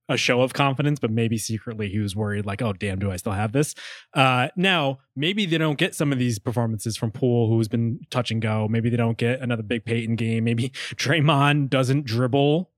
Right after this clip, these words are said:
at all this game, as opposed to the one dribble he took in order to get to the basket early in the first quarter, uh, in that last game. But, like, I don't know, man. Like, getting those guys going is a really dicey proposition.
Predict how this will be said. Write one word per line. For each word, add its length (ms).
at 120
all 460
this 260
game, 260
as 140
opposed 300
to 80
the 120
one 300
dribble 320
he 100
took 260
in 60
order 180
to 80
get 120
to 40
the 80
basket 520
early 260
in 80
the 60
first 240
quarter, 440
uh, 300
in 200
that 280
last 260
game. 360
But, 240
like, 300
I 120
don't 140
know, 160
man. 300
Like, 280
getting 220
those 160
guys 260
going 280
is 100
a 40
really 280
dicey 320
proposition. 840